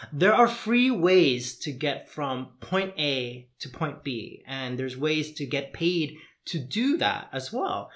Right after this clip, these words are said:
And in my early twenties, I did a lot of couch surfing, which is literally crashing on a stranger's couch in different countries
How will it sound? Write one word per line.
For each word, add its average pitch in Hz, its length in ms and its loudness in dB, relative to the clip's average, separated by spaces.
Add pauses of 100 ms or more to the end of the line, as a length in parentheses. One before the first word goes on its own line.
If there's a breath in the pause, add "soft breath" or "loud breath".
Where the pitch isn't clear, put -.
(180 loud breath)
And 147 160 -2
in 147 100 -2
my 139 200 -2
early 156 240 0
twenties, 180 640 -2
I 139 60 -4
did 151 180 -4
a 151 60 -4
lot 151 200 -2
of - 60 -14
couch - 480 -4
surfing, 104 560 -8
which 143 240 2
is 127 220 0
literally 247 800 -2 (340 loud breath)
crashing 185 640 0
on 156 220 -4
a - 20 -6
stranger's 139 560 -4
couch - 800 -6
in 117 260 -4
different 156 400 -2
countries 123 580 -2